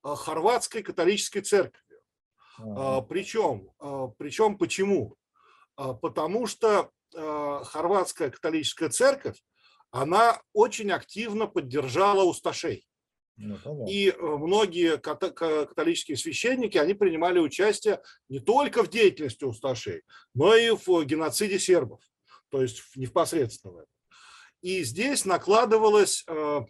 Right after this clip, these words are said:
Speaker 1: противо-, э, ну, противостояние по религиозному принципу. Сербы всё-таки, э, православные,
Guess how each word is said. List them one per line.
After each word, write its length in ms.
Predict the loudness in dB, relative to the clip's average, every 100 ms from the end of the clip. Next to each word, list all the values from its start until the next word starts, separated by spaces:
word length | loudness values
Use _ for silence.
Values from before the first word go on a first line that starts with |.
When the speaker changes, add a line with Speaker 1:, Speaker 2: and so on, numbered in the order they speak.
| _ _ _ -20 -6
Speaker 1:
противо-, 520 | -6 0 2 2 2
э, 20 |
ну, 280 | -2 -4 -6
противостояние 1000 | -8 -4 -2 -2 -2 2 4 4 2 0
по 180 | 4 4
религиозному 680 | 4 2 6 6 4 -4 -6
принципу. 480 | -8 -10 -12 -14 -6
Сербы 360 | 2 2 2
всё-таки, 460 | -2 -2 -4 -6 -6
э, 100 | -6 _ -20 _ -6
православные, 1400 | -4 -2 0 0 -2 -2 2 2 4 2 2 0 -10